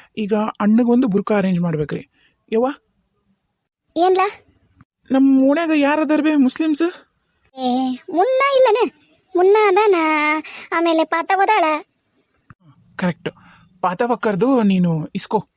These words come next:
Speaker 1: ಪಾತವಕ್ಕರ್ದು ಬುರ್ಕಾ ಅಣ್ಣಗಾಗತ್ತ, ಅವನು ಸ್ವಲ್ಪ ಹೈಟು, ಅವರು ಒಳ್ಳೆ ಪರ್ಸನಾಲಿಟಿ ಅದಾರ. ಹೌದು, ಪಾತವಕ್ಕಂದು ಇಸ್ಕೊ, ನೀನು ಬುರ್ಕಾ ಇಸ್ಕೊಂಬಂದು ಅಣ್ಣ ಕೊಡು.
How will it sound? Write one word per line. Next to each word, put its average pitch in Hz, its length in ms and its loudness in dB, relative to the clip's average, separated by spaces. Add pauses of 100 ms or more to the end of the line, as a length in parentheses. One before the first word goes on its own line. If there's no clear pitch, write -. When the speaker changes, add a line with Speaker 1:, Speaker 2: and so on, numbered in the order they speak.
(480)
Speaker 1:
ಪಾತವಕ್ಕರ್ದು 196 760 -2
ಬುರ್ಕಾ 170 280 -2 (540)
ಅಣ್ಣಗಾಗತ್ತ, 185 480 -2
ಅವನು - 360 -6
ಸ್ವಲ್ಪ 175 180 -4
ಹೈಟು, 190 520 -2 (360)
ಅವರು 208 260 -2
ಒಳ್ಳೆ 180 500 -2
ಪರ್ಸನಾಲಿಟಿ 202 420 -2
ಅದಾರ. 170 180 -2 (400)
ಹೌದು, 185 220 -4 (440)
ಪಾತವಕ್ಕಂದು 208 480 -4
ಇಸ್ಕೊ, 208 180 -4
ನೀನು 165 240 -2
ಬುರ್ಕಾ 165 260 -6
ಇಸ್ಕೊಂಬಂದು 208 840 0 (500)
ಅಣ್ಣ 208 160 2
ಕೊಡು. 190 200 -2